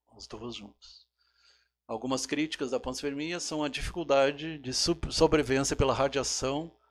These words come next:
interplanetária. Então, tem muita radiação gama, eh, no espaço, eles, eles morreriam no espaço. Dificilmente chegariam à Terra aqui. Talvez aquelas bactérias encontradas seriam da própria Antártida, né? Não tenho consenso.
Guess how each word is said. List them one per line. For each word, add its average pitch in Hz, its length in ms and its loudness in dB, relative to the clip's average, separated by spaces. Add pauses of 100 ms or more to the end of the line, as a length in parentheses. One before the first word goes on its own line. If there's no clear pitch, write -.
(500)
interplanetária. 151 960 0
Então, 113 220 -6
tem 123 120 -4
muita 147 220 -4
radiação 131 420 -2
gama, 143 520 -2 (140)
eh, 101 120 -14
no 120 220 -8
espaço, 120 520 -2
eles, 135 260 -6
eles 139 240 -4
morreriam 139 360 0
no 151 60 -2
espaço. - 600 -6
Dificilmente 123 580 -4
chegariam 120 320 -4
à 117 40 -8
Terra 120 280 -6
aqui. 135 340 -14 (640)
Talvez 113 320 2
aquelas 123 260 2
bactérias 123 460 4
encontradas 120 600 0
seriam 139 260 0
da 131 80 4
própria 135 340 4
Antártida, 131 540 0
né? 110 160 -12 (800)
Não 95 180 -12
tenho 113 200 -6
consenso. - 680 -12